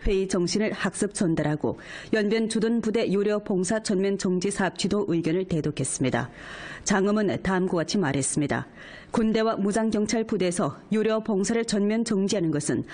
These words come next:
수군평 총서기와 당조항 그리고 조항군사위원회가 강군 흥군에 착안하여 내린 중대한 전략 결책이고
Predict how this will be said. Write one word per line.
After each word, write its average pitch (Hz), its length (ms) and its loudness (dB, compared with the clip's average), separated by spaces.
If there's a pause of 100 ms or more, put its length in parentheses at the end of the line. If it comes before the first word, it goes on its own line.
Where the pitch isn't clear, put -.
(200)
수군평 233 520 0
총서기와 190 720 0
당조항 185 640 0
그리고 190 260 0
조항군사위원회가 190 1300 0 (300)
강군 226 420 2
흥군에 208 520 0
착안하여 170 460 0
내린 175 320 0
중대한 196 520 0
전략 190 340 0
결책이고 156 640 0